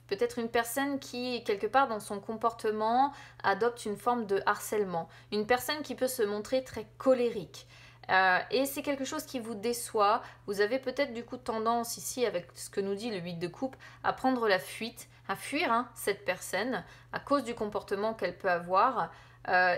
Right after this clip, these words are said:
et il peut y avoir la notion de ras-le-bol. C'est-à-dire que le huit de coupe peut nous a-, peut nous montrer que vous en avez ras-le-bol de cette situation, que, que c'est une chose qui ne vous convient pas ou qui ne vous convient plus, hein. Vous avez peut-être, euh, toléré un certain temps,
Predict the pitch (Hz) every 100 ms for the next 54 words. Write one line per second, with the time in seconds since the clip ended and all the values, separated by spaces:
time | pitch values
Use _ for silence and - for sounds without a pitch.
0 | - 269 185 - 247 339 285 262 285 254
1 | 226 220 - 254 208 185 214 214 185 170
2 | 165 - - - 214 240 277 240 226 247
3 | 214 240 285 269 254 226 214 214 202 -
4 | - 220 220 214 226 - 277 220 202 240
5 | 226 214 185 185 180 175 208 196 185 180
6 | 190 - 175 - 220 254 - - - -
7 | 208 196 190 185 180 - - 208 208 240
8 | 220 285 285 - 220 202 202 214 185 185
9 | 175 - 208 240 277 - - 196 240 233
10 | 214 214 208 196 190 - 269 330 220 220
11 | 180 170 185 180 - 202 226 220 - 185
12 | 180 - - - - 202 190 208 226 208
13 | 208 - 185 180 240 269